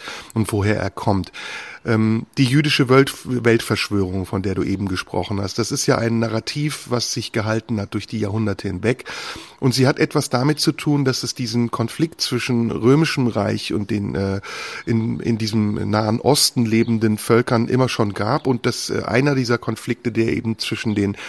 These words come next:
dort lebenden, äh, Juden und den Römern war.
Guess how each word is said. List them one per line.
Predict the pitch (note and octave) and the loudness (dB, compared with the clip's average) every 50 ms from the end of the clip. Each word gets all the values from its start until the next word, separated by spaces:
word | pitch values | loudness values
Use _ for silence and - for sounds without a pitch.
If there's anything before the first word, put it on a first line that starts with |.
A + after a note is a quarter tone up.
| - - - - | -14 -10 -2 2
dort | A#2 G#2+ A2 - - | 4 4 4 4 4
lebenden, | A2 A2+ A2 G#2+ A2 G#2+ G2+ G2+ G#2 G2+ | 2 2 4 2 2 0 0 0 0 0
äh, | - G2 F#2+ G2 G2+ - | 0 0 0 0 -2 -2
Juden | - A2+ B2 D3 C#3+ C3 B2 A#2+ | 0 2 2 2 4 4 2 2
und | A2+ A2+ G#2 - - - | 2 0 -2 -2 -2 0
den | A2+ F#2+ F#2+ | 0 0 0
Römern | F#2 G2+ G2+ G2+ F#2+ F2+ F2+ F2+ E2+ | 2 2 2 2 2 0 -2 -2 -2
war. | F#2 E2+ F2 F2+ F2+ | -2 -2 -2 -4 -6